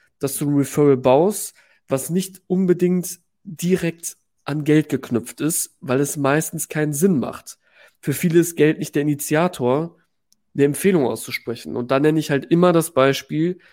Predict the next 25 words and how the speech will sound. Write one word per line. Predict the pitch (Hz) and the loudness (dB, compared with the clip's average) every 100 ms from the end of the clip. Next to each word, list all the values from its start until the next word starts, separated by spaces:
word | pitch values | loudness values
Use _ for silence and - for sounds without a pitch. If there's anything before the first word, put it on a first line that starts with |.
| _ _ | _ _
von | - 139 147 151 151 _ _ _ _ _ | -4 0 0 0 -4 _ _ _ _ _
Vodafone | - 143 160 151 - 147 143 143 | 2 6 8 6 2 2 2 2
Telekom. | 160 147 131 - 78 - _ _ _ _ _ _ _ | 2 4 2 -2 -8 -10 _ _ _ _ _ _ _
Ich | 135 - | -10 -4
frag | 139 170 180 | 2 2 0
dich | 170 | -2
jetzt | 175 175 | -2 0
mal | 170 | 0
was, | 170 175 | 0 -2
Michael, | 170 170 165 | -6 -4 -2
ich | 165 | -2
bin | 165 131 | -4 0
sehr | 131 | 0
gespannt | 127 131 120 | 0 -2 -4
auf | 123 | -2
deine | 127 | -2
Antwort. | 120 143 170 175 - _ _ _ | -2 -2 -6 -6 -10 _ _ _
Hast | 147 170 - | -4 -2 -2
du | |
schon | 175 170 156 | 0 2 4
mal | 151 | 4
deinen, | 143 143 143 139 135 - - | 4 4 4 0 -4 -8 -14
deinen | - 135 | -4 0
Mobilfunkvertrag | 139 139 147 - 120 113 - 110 | 0 0 0 -2 -8 -10 -10 -10
empfohlen? | 110 - - - | -12 -10 -10 -10